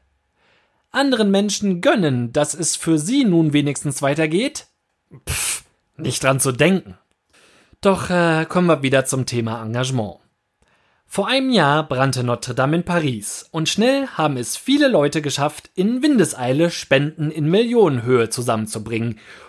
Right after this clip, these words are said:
um dieses geschichtsträchtige Gebäude zu retten. Was kam ebenfalls zusammen? Richtig, eine weltweite Welle der Kritik darüber,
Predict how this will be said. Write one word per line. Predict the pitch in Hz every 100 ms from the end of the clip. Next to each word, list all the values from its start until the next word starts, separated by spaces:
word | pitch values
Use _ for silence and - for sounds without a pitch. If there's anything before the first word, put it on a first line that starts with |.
| -
um | 175
dieses | 185 226 220
geschichtsträchtige | - 185 233 - - - 175 - 185 180
Gebäude | 180 127 113 127
zu | -
retten. | 240 180 - - 92 _ _ _ _ _ _ _ _ _ _ _ _ -
Was | 135 -
kam | - 123 110 110
ebenfalls | 131 131 120 135 143
zusammen? | - 175 160 175 254 302 _ _ _ _
Richtig, | 143 143 - 98 - - _ - - -
eine | 151 180 160
weltweite | 156 262 294 214 214 214 175
Welle | 143 165 170 170 - _ _ _
der | 147 139
Kritik | - 127 139 - -
darüber, | 151 185 175 180 175 -